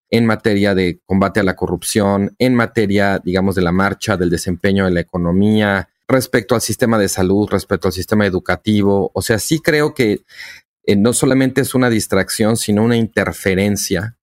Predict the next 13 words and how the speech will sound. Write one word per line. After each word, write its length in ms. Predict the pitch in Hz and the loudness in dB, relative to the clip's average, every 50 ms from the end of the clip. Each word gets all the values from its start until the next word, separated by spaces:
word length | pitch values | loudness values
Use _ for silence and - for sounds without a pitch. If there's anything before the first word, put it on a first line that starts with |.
| _ _ | _ _
y 120 | 120 110 | 0 0
que 140 | - - 120 | 2 2 2
de 80 | 120 120 | 2 2
alguna 300 | 120 120 127 151 175 170 | 2 2 2 2 2 2
manera, 380 | 139 131 135 139 147 147 147 | 2 2 2 2 0 0 0
pues, 200 | - 117 107 - | 0 -2 -2 0
tiene 240 | - 139 143 160 165 | 0 0 0 2 2
secuestrados 1040 | - - 139 - - 110 101 - - 127 135 165 170 160 147 147 - - - - _ _ _ _ _ _ _ _ _ _ | 0 0 -2 0 -2 -2 -2 -2 0 0 0 2 2 0 0 -2 -4 -8 -12 -14 _ _ _ _ _ _ _ _ _ _
a 100 | - 110 | 0 2
los 280 | 107 107 107 104 - - | 2 2 2 0 0 0
órganos 440 | 131 131 127 139 139 135 120 110 101 | 0 0 2 0 0 0 0 0 0
de 100 | 110 104 | 0 0
representación 1200 | 87 101 90 - - 95 90 - 104 92 90 - 95 90 - - 113 110 104 110 131 156 165 - | 0 -2 -2 -2 -4 -4 -2 -2 -2 -4 -2 -2 -2 -4 -2 0 0 2 2 0 -2 -4 -6 -10